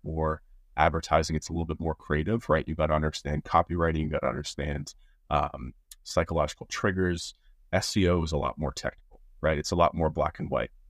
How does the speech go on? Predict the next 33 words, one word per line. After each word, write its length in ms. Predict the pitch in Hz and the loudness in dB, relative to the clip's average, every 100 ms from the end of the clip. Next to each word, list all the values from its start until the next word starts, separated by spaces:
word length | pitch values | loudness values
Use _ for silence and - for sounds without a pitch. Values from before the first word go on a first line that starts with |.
| - - - _ | -20 -20 -20 _
So 200 | - 87 | 0 4
I 80 | 82 | 4
think 220 | - 87 | 4 2
that 260 | 85 80 - | 4 4 2
inherently 460 | 80 76 87 73 78 | 0 4 4 2 0
the 80 | |
type 200 | 78 82 | 0 -2
of 80 | - | -2
people 200 | 85 76 | -4 0
that 100 | 80 | 2
have 120 | 76 - | 2 0
gravitated 580 | 80 80 78 73 71 | 2 0 -2 -2 -4
towards 320 | - 80 76 - | -4 -4 -4 -2
that 160 | 76 | -2
type 160 | - - | -4 -14
of 140 | - | -14
profession 640 | - - 104 - 80 80 - _ _ _ _ - | -14 0 2 2 0 -2 -6 _ _ _ _ -4
are 120 | 82 | 0
now, 240 | 85 76 80 | 4 4 4
like, 420 | 80 73 - - _ _ - - | 4 2 -2 -10 _ _ -14 -6
again, 460 | 82 92 85 76 65 | 2 6 6 4 0
their, 200 | 80 76 - | -2 -2 -2
their, 180 | 80 - | -4 -2
their 220 | 85 80 - | -2 -2 -4
entire 520 | 85 90 90 73 67 - - - - - | -2 2 2 0 -8 -18 -20 -20 -20 2
life 280 | 85 98 - | 4 6 2
is 140 | 71 - | -10 -6
kind 160 | 76 | -4
of 80 | 76 | -2
planted 360 | - 80 78 78 | 0 0 0 -2
inside 280 | 76 76 | 2 2
of 120 | 73 - | 2 0
Google. 420 | 101 85 78 | 0 2 -2